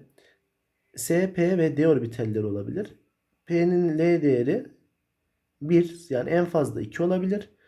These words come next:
Açısal momentum kuantum sayısı da artı L ile eksi L arasında olacağı için B seçeneği de olur. C'ye bakalım.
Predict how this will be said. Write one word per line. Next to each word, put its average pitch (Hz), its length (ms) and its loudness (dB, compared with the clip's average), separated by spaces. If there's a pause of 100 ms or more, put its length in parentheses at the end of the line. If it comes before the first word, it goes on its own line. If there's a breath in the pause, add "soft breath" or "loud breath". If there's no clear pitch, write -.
(260 soft breath)
Açısal 170 300 0
momentum 170 480 -2
kuantum 147 360 -4
sayısı - 300 -10
da - 80 -18
artı 175 320 -4
L - 20 -4
ile 120 220 -2
eksi 156 340 -2
L 127 160 2
arasında 110 500 0
olacağı 98 420 -4
için 202 240 -8
B 170 140 0
seçeneği 104 480 -6
de 95 40 -10
olur. 123 340 -8 (800 loud breath)
C'ye 214 240 -2
bakalım. 190 520 -2